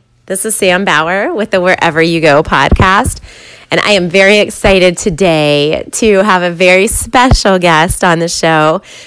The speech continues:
My husband, Rob Bauer, is joining me, uh, for the very first time, but hopefully not the very last <laughs> time for this podcast. Um, so Rob and I had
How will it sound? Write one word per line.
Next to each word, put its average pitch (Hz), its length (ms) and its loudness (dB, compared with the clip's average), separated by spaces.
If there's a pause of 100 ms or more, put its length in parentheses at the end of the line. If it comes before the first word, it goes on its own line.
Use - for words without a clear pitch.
(120)
My 196 140 0
husband, 196 880 -2
Rob 165 360 0
Bauer, 156 600 -2
is 175 320 -6
joining 165 400 -4
me, 160 400 -6 (380)
uh, 156 180 0
for 170 140 -6
the 160 100 -4
very 165 260 2
first 349 480 -2
time, 233 720 2
but 185 160 -2
hopefully 196 600 -4
not 165 340 -2
the 185 60 -4
very 165 260 -2
last 151 400 -2
<laughs> - 60 -8
time 254 720 0 (520)
for 226 140 -4
this - 320 -4
podcast. - 1000 -2 (500)
Um, 180 560 -2 (460)
so 214 680 0
Rob 240 520 2
and 262 120 -4
I 208 180 2
had 202 260 -4